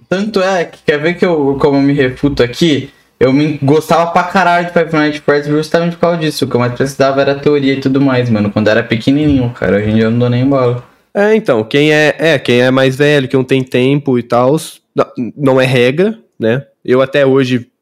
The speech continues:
Speaker 2: vejo teoria essas <laughs> coisas, mas, mas em regra, a maioria das pessoas que não tem tempo nem pra jogar direito não vai querer ficar correndo atrás de ARG. Eles
Speaker 1: Hum.
Speaker 2: vão querer jogar o jogo, terminar o jogo e ir pra outro.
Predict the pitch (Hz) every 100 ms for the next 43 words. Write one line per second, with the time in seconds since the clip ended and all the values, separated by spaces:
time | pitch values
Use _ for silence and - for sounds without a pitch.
0 | _ 123 117 127 123 131 123 120 139 -
1 | - 156 156 175 170 - - _ - -
2 | - - 143 147 151 147 - - _ _
3 | - 147 147 175 151 143 175 175 143 143
4 | 143 143 143 147 151 143 147 151 156 -
5 | 147 143 139 139 135 135 - 127 139 160
6 | 160 160 147 135 143 135 127 139 - 202
7 | 175 151 135 131 - 127 - 123 117 113
8 | - 110 110 110 110 104 110 110 101 98
9 | - _ _ _ _ _ _ - 107 120
10 | 117 123 127 139 131 151 160 165 185 190
11 | 170 170 196 190 190 220 277 415 226 220
12 | - -